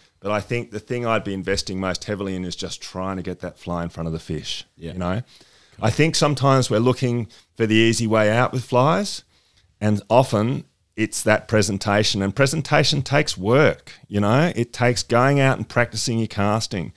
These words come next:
Speaker 1: It takes speed. The thing that's lacking most for people fishing mayfly hatches is speed. I have what I call a three-second rule.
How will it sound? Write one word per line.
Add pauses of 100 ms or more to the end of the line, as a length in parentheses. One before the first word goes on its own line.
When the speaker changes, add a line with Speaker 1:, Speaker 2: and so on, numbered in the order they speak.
(240)
Speaker 1:
It
takes
speed. (300)
The
thing
that's
lacking
most (580)
for
people
fishing
mayfly
hatches
is
speed. (500)
I
have
what
I
call
a
three-second
rule.